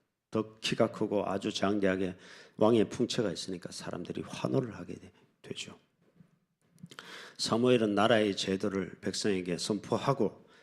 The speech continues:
그것을 책에 기록하여 회막에 여호와 앞에 딱 두게 됩니다. 사울은 자기 집으로 가죠. 아직 왕궁이 없잖아요. 그러니까 자기 집으로 가는데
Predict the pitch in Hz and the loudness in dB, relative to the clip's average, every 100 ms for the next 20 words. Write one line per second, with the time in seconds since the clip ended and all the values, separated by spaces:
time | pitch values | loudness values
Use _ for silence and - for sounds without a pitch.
0 | _ - 110 - 98 - - 117 95 135 | _ -4 0 2 0 2 2 2 4 4
1 | 127 127 101 87 92 - 151 120 98 90 | 4 4 -2 -2 -8 -2 0 2 0 -4
2 | 87 101 110 85 - 90 - 101 - - | -2 2 2 0 -4 -6 -4 -6 -10 -20
3 | _ _ _ - 90 85 87 85 - - | _ _ _ -8 -4 -4 -6 -8 -12 -16
4 | _ _ _ _ - - - - - - | _ _ _ _ -20 -20 -20 -20 -20 -20
5 | - - 139 175 156 98 - - 139 127 | -12 2 6 8 6 4 -6 -20 -20 -20
6 | - - 110 104 - 107 101 90 90 95 | -16 -4 -2 -2 -2 -2 -2 -4 -6 -6
7 | - 113 - 90 107 127 156 92 85 - | -4 -2 0 -2 -2 0 0 0 -4 -6
8 | 113 98 85 - - 98 95 92 95 101 | -4 -4 -8 -10 -8 -6 -6 -4 -2 -2
9 | 117 107 98 90 90 90 85 82 | -2 -2 -4 -4 -6 -4 -6 -8